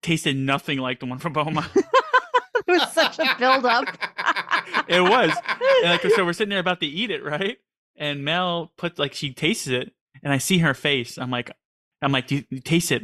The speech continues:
Speaker 1: Let me know if, like, if it, do you think I'm gonna like it?" And she, like, like, she made, like, a face that was like, "Ooh," like, it wasn't very good. And I was like, "Oh, that sucks." So then what I decided to do was go put a whole bunch of sugar in it,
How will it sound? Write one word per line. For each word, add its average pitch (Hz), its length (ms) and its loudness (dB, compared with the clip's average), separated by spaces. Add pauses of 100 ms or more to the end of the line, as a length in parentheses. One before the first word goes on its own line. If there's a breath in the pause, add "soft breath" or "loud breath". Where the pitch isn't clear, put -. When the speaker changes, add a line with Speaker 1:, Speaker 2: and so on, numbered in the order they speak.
Speaker 1:
Let 131 120 0
me 139 60 2
know 139 200 4
if, 135 100 -8
like, 123 340 -4 (220)
if - 140 -8
it, 127 140 -4
do 131 80 0
you 127 60 2
think 123 140 0
I'm 120 80 2
gonna 117 140 2
like 143 220 0
it?" - 160 -4 (220 loud breath)
And 131 80 -6
she, 139 160 2
like, 127 120 -2 (100)
like, 127 200 -4
she 139 200 -4
made, 139 180 2
like, 127 140 0
a 117 220 2
face 131 360 -2
that 123 80 2
was 113 120 -2
like, 113 200 -8
"Ooh," 131 460 -2
like, 120 180 -4
it 135 80 0
wasn't 131 220 0
very 120 220 2
good. 123 240 2
And 175 60 -8 (260 soft breath)
I 131 60 -10
was 127 80 -8
like, 127 160 -12
"Oh, 120 240 -6
that 117 180 -6
sucks." - 400 -6 (180 loud breath)
So - 140 0
then 151 160 4
what 147 140 4
I 214 220 2
decided 127 380 0
to 117 140 -4
do 117 240 -2 (200 loud breath)
was 131 140 0
go 151 120 4
put 160 160 4
a - 20 2
whole 147 100 2
bunch 156 160 2
of 113 80 -2
sugar 170 320 4
in 117 80 -6
it, - 160 -8